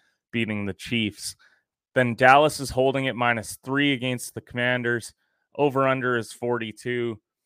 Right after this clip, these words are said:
I actually like Washington this week, and I'm a Dallas fan. It does feel like this is one of those division games that they're gonna slip up, and Carson Wentz could have a good day.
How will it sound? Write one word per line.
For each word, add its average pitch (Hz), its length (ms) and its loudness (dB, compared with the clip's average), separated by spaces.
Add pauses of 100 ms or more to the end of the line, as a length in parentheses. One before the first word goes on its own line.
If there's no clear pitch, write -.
(520)
I 131 140 10
actually 151 340 4
like 127 260 4
Washington 117 600 0
this 117 180 -6
week, 120 220 -6
and 120 80 -2
I'm 110 100 -2
a 110 60 -2
Dallas 110 480 0
fan. 117 420 0
It - 160 -12
does 117 280 0
feel 117 280 -2
like 113 360 -4 (760)
this 139 280 -4
is 110 240 -8 (100)
one 123 200 -2
of 120 60 -6
those 120 220 0
division 117 420 -6
games 113 280 -6
that 110 120 -8
they're 110 120 -4
gonna 107 180 -6
slip - 340 -6
up, 113 220 2
and 110 120 -10
Carson 110 360 -4
Wentz 110 240 -6
could 107 140 -6
have 104 160 -2
a 101 40 -12
good 98 300 -6
day. 117 320 0